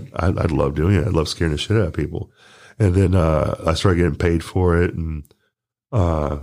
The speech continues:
for a couple of years, and it wasn't really enough. And when I, when I asked for a raise, they told me, uh, you know, "Oh, I, I thought you did this for the love of scaring, this, that, and the other." I was like, "Yeah, but I'm also a grown-ass adult with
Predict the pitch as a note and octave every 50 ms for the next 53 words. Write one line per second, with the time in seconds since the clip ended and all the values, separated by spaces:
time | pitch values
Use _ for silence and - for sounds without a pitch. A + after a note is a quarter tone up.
0 | - - - - - G#2 F2+ - A2 G2+ - - F2+ F#2+ G2 G2+ G#2 G2+ G2 G2
1 | F#2 - E2+ E2+ E2+ E2 D#2 _ _ _ - - - - - _ _ _ _ _
2 | _ - G#3+ E3+ E3 E3 C3+ B2+ A#2+ B2 A#2 G#2+ G2 F#2+ G#2+ B2 B2 A#2 G2+ G#2
3 | F#2 F#2+ F#2 F#2 G#2+ G#2+ G2 F#2+ E2+ - A#2+ A2+ G#2 F#2 E2+ F2+ G2+ G#2 F#2+ -
4 | - E2 D2 E2 G2 G2+ G2 F#2+ F#2 D#2+ D#2+ F2+ E2+ - F2+ F2 E2+ E2+ E2 E2
5 | E2 E2 D#2+ E2+ - F#2 F#2 F2 E2 D2+ D#2+ - A2 A2 A#2 A#2 A2 A2+ A#2 A2+
6 | A#2 - - - - G#2+ G#2+ - - G#2+ F#2+ G#2 A#2 A2 A2+ G#2+ - - A2 G#2+
7 | G#2 G2+ G#2 G#2 G#2+ G#2 G2 F#2+ - - G#2 G#2 A2 A2 G#2+ G2 F#2 G2+ G#2 F#2+
8 | F#2 G#2+ G#2 G2+ G2 G#2+ A#2 A#2 G2+ F#2 G2 F2+ E2 - - A2 A2+ A2 F#2 F2
9 | F2 F2+ F2+ F#2+ F#2+ F#2+ - F2 E2 F2 F#2 F#2 F2+ F#2 F2+ F2 F2 E2 E2+ F2+
10 | G2+ G#2+ - C#2+ D#2 E2